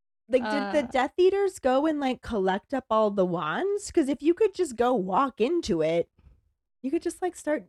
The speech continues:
Speaker 1: trying to find a wand.
Speaker 2: In the movie, you can still see the wands on the shelves. So
Speaker 1: Yeah, I don't know. It was just weird the way they decided to do it. I did not like this.
Speaker 2: It was supposed to be, like,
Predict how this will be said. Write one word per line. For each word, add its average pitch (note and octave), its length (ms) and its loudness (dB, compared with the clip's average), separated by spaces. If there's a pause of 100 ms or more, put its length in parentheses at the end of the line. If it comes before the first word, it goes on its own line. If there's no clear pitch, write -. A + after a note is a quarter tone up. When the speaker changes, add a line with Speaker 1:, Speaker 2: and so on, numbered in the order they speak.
Speaker 1:
trying C#4+ 240 -8
to D4 60 -4
find D#4+ 260 -2
a C#4 60 2
wand. F#4+ 600 0
Speaker 2:
In F#3 200 -2
the E3+ 60 -2
movie, B3+ 320 2
you A#3 120 2
can G#3+ 180 -2
still G#3 280 -2
see G#3+ 400 -6
the F3+ 320 -4
wands F3+ 380 -2
on F3+ 160 -2
the D#3+ 60 -4
shelves. E3 640 -6
So - 220 -6
Speaker 1:
Yeah, D#4 460 0 (140)
I C4+ 60 -4
don't G#4 220 0
know. C4 220 -2
It B3+ 180 -2
was F4+ 180 2
just E4 180 -6
weird F#3 600 0
the E3+ 80 -2
way E3 180 0
they E3+ 140 -4
decided D#3+ 480 -10
to E3 80 -8
do D#3+ 260 -4
it. E3 220 0
I A3 160 2
did C4+ 240 -6
not G#3 240 0
like E3 420 -4
this. F#3+ 300 0
Speaker 2:
It A#3 100 2
was A#3 120 0
supposed - 340 0
to B3+ 80 -2
be, G3 180 -6
like, F#3 380 -4